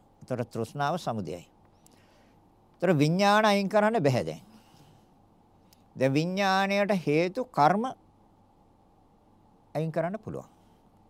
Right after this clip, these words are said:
හැබැයි කර්ම අයින් කරන්න නම් තෘෂ්ණාව අයින් කරන්න ඕනේ. දැන් එතකොට ඒ පැත්තෙන් ගත්තත් අපට පේනවා ප්‍රත්‍ය කියන ධර්මය අයින් කරන්න ඕනේ ඉදිරි ධර්මයට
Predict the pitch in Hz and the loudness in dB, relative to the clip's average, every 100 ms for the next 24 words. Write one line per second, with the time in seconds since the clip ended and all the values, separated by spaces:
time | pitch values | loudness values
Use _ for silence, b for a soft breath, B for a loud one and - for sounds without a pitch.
0 | _ _ - 113 113 - 110 160 151 95 | _ _ -10 -8 -6 -4 -4 -2 -4 -6
1 | 95 101 101 98 107 143 - b b b | -8 -8 -8 -8 -10 -12 -16 b b b
2 | b b _ _ _ _ - 110 - 131 | b b _ _ _ _ -8 -8 -6 -8
3 | 120 82 82 156 87 - - - _ _ | -8 -10 -14 -18 -20 -20 -20 -20 _ _
4 | _ _ b b b b b _ _ _ | _ _ b b b b b _ _ _
5 | _ _ _ - 113 110 131 147 - - | _ _ _ -8 -6 -4 -4 -6 -6 -4
6 | 117 135 151 - 156 151 151 147 - 185 | -4 -2 -4 -4 -6 -2 -2 -2 -4 -4
7 | 208 _ _ - 113 151 156 123 139 151 | -4 _ _ -6 -2 0 0 0 0 0
8 | 143 185 320 - b b b b b b | 2 0 0 -8 b b b b b b
9 | _ - 139 139 - 190 190 185 190 190 | _ 4 4 4 0 0 2 0 0 4
10 | 196 196 202 233 214 190 180 196 196 220 | 6 4 2 2 2 2 0 0 0 2
11 | 226 - 151 180 208 311 - - _ _ | 2 4 4 4 2 -2 -4 -12 _ _
12 | _ _ _ _ - 139 170 190 202 208 | _ _ _ _ -4 2 4 4 6 6
13 | 202 208 208 214 214 196 | 6 2 0 2 0 2